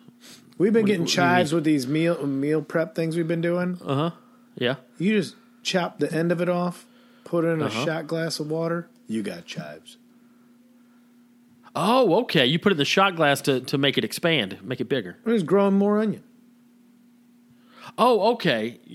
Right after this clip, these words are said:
Speaker 2: I, I, I, I lost you there. So you're growing your own chives?
Speaker 1: Yeah, that's what I mean.
Speaker 2: Okay,
Speaker 1: To
Speaker 2: I
Speaker 1: just
Speaker 2: thought
Speaker 1: have,
Speaker 2: you meant
Speaker 1: well,
Speaker 2: to,
Speaker 1: because
Speaker 2: to
Speaker 1: of how
Speaker 2: just
Speaker 1: much I like chi-,
Speaker 2: prepare
Speaker 1: like how
Speaker 2: them.
Speaker 1: I could just put chives on everything. I love a little
Speaker 2: Uh-huh.
Speaker 1: onion coming into party.
Speaker 2: Yeah,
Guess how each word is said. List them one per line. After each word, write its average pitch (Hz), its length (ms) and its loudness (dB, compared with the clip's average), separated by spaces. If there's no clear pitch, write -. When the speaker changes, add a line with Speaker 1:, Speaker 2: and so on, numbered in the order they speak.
Speaker 2:
I, 156 140 -2
I, 120 300 -6
I, 143 180 2
I 139 200 4
lost 123 380 2
you 104 60 -6
there. 90 120 -8
So - 120 -2
you're 180 140 4
growing 170 500 2
your 165 180 2
own 175 220 2
chives? 175 640 -2
Speaker 1:
Yeah, 240 200 4
that's 156 200 -2
what 190 100 2
I 180 80 2
mean. 185 300 0
Speaker 2:
Okay, 143 220 2
Speaker 1:
To 123 60 6
Speaker 2:
I 131 40 6
Speaker 1:
just 208 100 6
Speaker 2:
thought 165 100 6
Speaker 1:
have, - 80 4
Speaker 2:
you 135 60 2
meant 123 360 2
Speaker 1:
well, 208 120 4
Speaker 2:
to, 208 80 4
Speaker 1:
because 226 260 4
Speaker 2:
to 214 60 4
Speaker 1:
of 165 60 2
how 208 80 4
Speaker 2:
just 233 80 6
Speaker 1:
much 233 200 2
I 202 80 4
like 190 320 2
chi-, - 120 -2
Speaker 2:
prepare 185 200 2
Speaker 1:
like - 60 0
how 196 200 4
Speaker 2:
them. 190 100 2
Speaker 1:
I - 40 -4
could 180 160 0
just 175 180 -2
put 208 240 -2
chives 170 420 0
on 131 160 0
everything. 110 720 -4
I 120 60 -4
love 131 280 0
a 135 40 -2
little 135 200 0
Speaker 2:
Uh-huh. 127 120 -2
Speaker 1:
onion 143 360 -4
coming 131 300 -4
into 127 160 -4
party. 101 240 -6
Speaker 2:
Yeah, 113 160 0